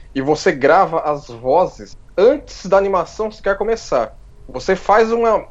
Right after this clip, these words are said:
pré-visualização em storyboard, em, em, em traço, pra ter uma ideia pra a direção do episódio acontecer. Uma vez todas as decisões tomadas, você começa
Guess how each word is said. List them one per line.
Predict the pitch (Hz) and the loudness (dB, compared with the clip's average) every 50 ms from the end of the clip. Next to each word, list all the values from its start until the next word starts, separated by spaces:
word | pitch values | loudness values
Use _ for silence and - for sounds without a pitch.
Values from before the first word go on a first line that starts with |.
| - - - | -18 -8 -2
pré-visualização | - 175 196 220 202 208 185 196 196 180 175 165 165 143 - - - 160 160 160 170 165 | 0 2 2 2 0 -2 -2 -2 -2 -2 -2 -2 -2 -2 -2 -4 -4 -2 -2 0 -2 -2
em | 156 147 | -4 -6
storyboard, | 135 - - - 143 143 135 110 98 98 110 120 131 156 170 165 160 - | -6 -6 -2 0 0 0 0 -2 -2 0 2 4 4 4 2 2 -2 -6
em, | 147 135 127 123 127 120 110 - - - - - - - - | -6 -6 -6 -6 -8 -8 -10 -12 -14 -16 -16 -18 -18 -18 -12
em, | 120 117 113 117 117 120 - - | -10 -8 -6 -4 -4 -6 -6 -4
em | 113 113 117 120 117 113 110 | -4 -2 -2 0 0 -2 -2
traço, | 110 - 127 117 123 143 180 - - - - 247 - - - - - | 0 2 2 4 4 4 2 0 -4 -6 -8 -8 -8 -8 -14 -8 -4
pra | - 139 | -4 -2
ter | - - 180 | 0 2 2
uma | 190 226 | 2 2
ideia | 233 170 135 143 160 190 214 214 - - - - | 2 2 2 4 4 4 2 0 -4 -6 -6 -2
pra | 185 185 190 170 160 - | 0 2 2 2 0 0
a | - 143 | -2 -4
direção | 147 151 175 170 180 165 160 - - 185 185 208 | -4 -4 -4 -2 -2 -4 -4 -6 -6 -4 -4 -4
do | 202 | -4
episódio | 190 - 170 180 180 185 | -4 -2 -2 -2 -2 -2
acontecer. | - 196 190 - 233 240 - - 165 127 95 - - - - - - - - - - | -4 -4 -2 -2 -2 -4 -4 -2 -2 -2 -2 -4 -8 -14 -14 -14 -16 -18 -14 -8 -2
Uma | 135 139 135 | 0 0 2
vez | 131 170 208 214 | 4 2 0 0
todas | - 233 226 208 | -2 -6 -4 -4
as | 196 185 180 | -2 -2 -2
decisões | 185 170 - - 156 156 147 - | -2 -4 -4 -2 -2 -2 -2 -2
tomadas, | - - 123 110 123 156 175 - 120 107 - - | -2 -2 0 0 2 0 0 -2 -4 -8 -8 -4
você | 127 123 - 185 | -4 -4 -4 -4
começa | - 180 180 170 - 185 | -2 -2 -2 -2 -4 -8